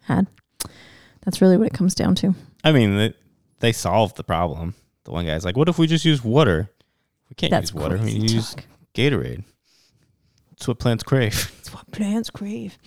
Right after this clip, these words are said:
Speaker 1: Anyway, so that was, that was my, that, my fun, like, clinical, like, rah. Now, w-, what happened, what happened was, <laughs> um,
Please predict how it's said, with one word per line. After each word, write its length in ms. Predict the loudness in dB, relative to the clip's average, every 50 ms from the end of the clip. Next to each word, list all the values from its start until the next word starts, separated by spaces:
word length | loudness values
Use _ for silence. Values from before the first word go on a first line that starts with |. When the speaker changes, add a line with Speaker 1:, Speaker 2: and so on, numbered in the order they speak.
| -20 -20 -20 -20 -20 -20 _
Speaker 1:
Anyway, 460 | 4 4 6 6 6 4 2 2 -2 -2
so 160 | 4 4 6
that 180 | 6 6 4 4
was, 260 | 4 4 4 4 4
that 120 | 4 6
was 160 | 6 6 6 6
my, 380 | 6 6 6 6 4 2 2 2
that, 160 | 2 0 2
my 200 | 2 2 2 2
fun, 340 | 2 2 0 2 2 2 0
like, 220 | -2 -2 -4 -8
clinical, 420 | -2 0 2 2 2 2 2 0
like, 140 | 0 0 -2 -4
rah. 300 | _ 0 2 4 2 2 0 -4 -14 -18 -8 0
Now, 180 | 2 4 4 4 2
w-, 200 | 0 2 2 2 4
what 160 | 6 4 6
happened, 480 | 6 4 4 6 4 4 6 4 4 4 2 2
what 140 | 2 2 2
happened 340 | 2 0 -2 -2 -2 -4
was, 500 | -4 -4 -4 -2 0 2 4 4 4 2 0 -8 -2 -2
<laughs> 160 | -2 0 4 2
um, 280 | 2 2 2 0 -2